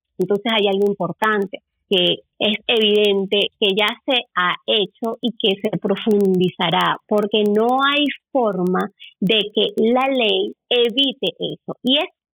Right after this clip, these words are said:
la censura. Aunque supuestamente hay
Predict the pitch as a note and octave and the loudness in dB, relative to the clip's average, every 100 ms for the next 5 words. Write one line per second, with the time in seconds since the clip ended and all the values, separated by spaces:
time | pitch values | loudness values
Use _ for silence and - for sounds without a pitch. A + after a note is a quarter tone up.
0 | - F3+ E3+ - D3+ - - D#3+ - - | -4 -2 -2 -4 -6 -6 -2 -2 -2 -8
1 | _ - C4 C#4 C#4 C4+ C#4+ A3 C#4 F#4 | _ -4 -2 0 -2 -2 -4 -2 -2 -2
2 | - A#4+ A4+ B3+ D3+ D3+ F#3 F#3+ _ _ | -4 -4 -2 -2 -4 -8 -10 -14 _ _
3 | - G3+ G3+ | -6 -2 0